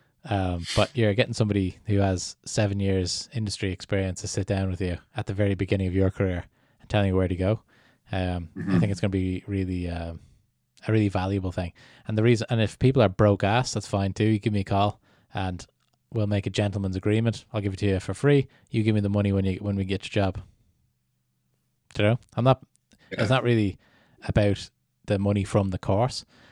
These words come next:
Speaker 1: The money in this business is gonna come from the recruitment placement part. Um, but the, uh, yeah, the, you,
Speaker 2: Interesting.
Speaker 1: you have to, you have to pay a
Speaker 2: Mm.
Speaker 1: lot.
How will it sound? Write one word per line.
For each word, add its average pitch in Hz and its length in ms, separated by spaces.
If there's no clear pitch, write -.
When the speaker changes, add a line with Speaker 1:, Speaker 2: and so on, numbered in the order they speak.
Speaker 1:
The 107 80
money 120 240
in 104 80
this 104 140
business 95 320
is 95 100
gonna 92 140
come 101 160
from 95 180
the 90 80
recruitment 98 480
placement 98 420
part. 123 320
Um, 90 420
but 95 340
the, 95 240
uh, 87 300
yeah, 107 180
the, - 80
you, 123 40
Speaker 2:
Interesting. 123 320
Speaker 1:
you 127 40
have 147 140
to, 117 100
you 117 80
have 113 100
to 147 60
pay 131 260
a 120 60
Speaker 2:
Mm. 110 40
Speaker 1:
lot. 85 200